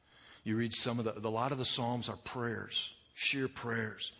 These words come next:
And he says in a lot of different Psalms things like this, "Come quickly, save me.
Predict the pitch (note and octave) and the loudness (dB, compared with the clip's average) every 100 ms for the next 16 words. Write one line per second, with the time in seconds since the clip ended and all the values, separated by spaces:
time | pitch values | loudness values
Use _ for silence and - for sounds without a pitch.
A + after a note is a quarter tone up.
0 | - - - - - - - B2 B2 A#2+ | -18 -18 -16 -16 -18 -20 -2 2 4 4
1 | D#3+ D3+ D3+ C3+ - D3+ D3 B2+ B2+ C3+ | 6 6 6 2 0 2 4 4 4 4
2 | D3 B2+ - D3 C3 B2 G#2+ - C3+ C3+ | 4 0 -2 2 4 2 0 0 2 2
3 | - B2 - C3 A2 - D#3 D#3+ - - | 4 2 2 2 2 2 2 2 0 0
4 | F3+ - C3 G#2 - - D#3+ E3+ F3+ B2 | 0 0 0 2 4 6 6 6 6 4
5 | B2+ A2 | 4 2